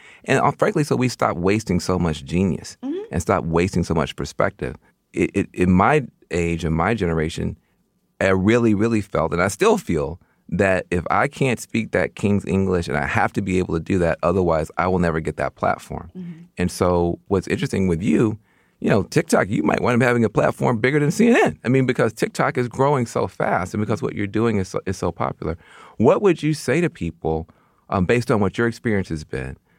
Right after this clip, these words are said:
Speaker 1: in the mainstream media? What is being missed? What is America losing out on by not having the conversation include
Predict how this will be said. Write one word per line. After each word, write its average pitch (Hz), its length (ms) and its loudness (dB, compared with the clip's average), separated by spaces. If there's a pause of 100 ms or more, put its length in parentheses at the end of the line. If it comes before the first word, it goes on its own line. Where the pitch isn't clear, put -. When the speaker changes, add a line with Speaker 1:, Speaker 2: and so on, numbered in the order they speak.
(180)
Speaker 1:
in 180 200 4
the 180 60 6
mainstream 82 520 0
media? 57 340 -6 (260)
What 143 320 2
is 131 180 0
being 92 540 4
missed? - 480 0 (280)
What 139 280 2
is 127 140 0
America 95 560 2
losing 85 540 0
out 80 240 0
on 69 360 -6 (220)
by 80 160 0
not 87 300 2
having 80 300 0
the 73 60 0
conversation 78 600 -4
include 82 640 0